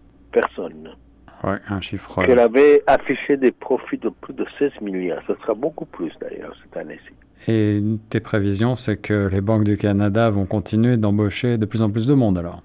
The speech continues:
Speaker 2: si je comprends bien.
Speaker 1: Euh, non, ce n'est pas ce que le, euh, elles font des profits, mais elles réduisent, euh, leur, euh, le personnel pour augmenter la productivité.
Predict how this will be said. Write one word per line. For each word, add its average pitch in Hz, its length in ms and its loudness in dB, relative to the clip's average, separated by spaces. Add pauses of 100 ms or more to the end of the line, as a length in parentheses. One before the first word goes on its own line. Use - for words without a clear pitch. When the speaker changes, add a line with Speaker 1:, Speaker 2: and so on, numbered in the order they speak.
Speaker 2:
si - 80 -20
je - 60 -18
comprends 98 240 -8
bien. 90 140 -8 (380)
Speaker 1:
Euh, 139 720 8
non, 135 460 4
ce 120 80 -2
n'est 120 100 2
pas 139 260 0
ce - 60 -12
que - 120 -2
le, 110 360 2 (680)
euh, 127 260 2
elles 135 160 4
font 170 180 4
des 175 140 6
profits, - 460 0
mais 147 420 4
elles 120 220 2
réduisent, 120 720 -4
euh, 101 260 -2 (460)
leur, 104 400 -10
euh, 95 200 -6 (540)
le 110 100 -4
personnel 107 760 -2
pour 117 380 -4
augmenter 101 420 -4
la 117 100 0
productivité. - 1120 -12